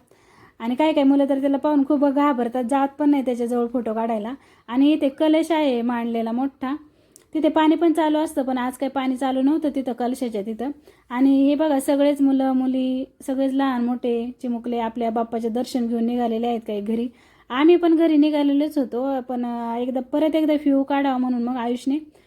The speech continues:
परत एकदा व्हिडिओ काढला. आणि मग मी त्याला म्हटलं, "चल आता बस, आता चला घरी जाऊया," कारण त्याला पण क्लासला सोडवायचं होतं मला. मग बाहेर आल्यावर पण, अ, उजेडात फोटो छान येत होते. आयुष म्हटलं, "मम्मा छान फोटो येतात." मग इथं पण आम्ही थोडेसे फोटो काढले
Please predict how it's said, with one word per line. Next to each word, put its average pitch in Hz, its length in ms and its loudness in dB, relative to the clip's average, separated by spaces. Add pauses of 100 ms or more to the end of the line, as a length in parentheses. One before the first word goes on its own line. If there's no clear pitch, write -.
(300)
परत 302 240 2
एकदा 269 800 2 (180)
व्हिडिओ 247 300 -2
काढला. 269 380 -2 (440)
आणि 233 180 -4
मग 262 120 2
मी 277 160 6
त्याला 277 200 2
म्हटलं, 277 240 2
"चल 277 180 0
आता 254 220 -2
बस, 269 340 -2
आता 240 220 -4
चला 262 260 -2
घरी 254 240 0
जाऊया," 226 320 0
कारण 240 240 -2
त्याला 269 220 0
पण 277 140 0
क्लासला 294 380 -2
सोडवायचं 233 440 -2
होतं 214 160 -8
मला. 220 240 -6 (420)
मग 247 100 -4
बाहेर 311 280 2
आल्यावर 285 360 2
पण, 277 280 2
अ, 262 240 0
उजेडात 277 440 0
फोटो 247 240 -2
छान 294 160 2
येत 302 100 2
होते. 247 160 -2
आयुष 240 200 -2
म्हटलं, 254 180 -2
"मम्मा 233 340 -4
छान 285 180 2
फोटो 262 200 0
येतात." 208 240 -6
मग 214 120 -6
इथं 262 220 -2
पण 294 140 2
आम्ही 285 260 2
थोडेसे 247 280 -2
फोटो 262 260 -4
काढले 269 340 -2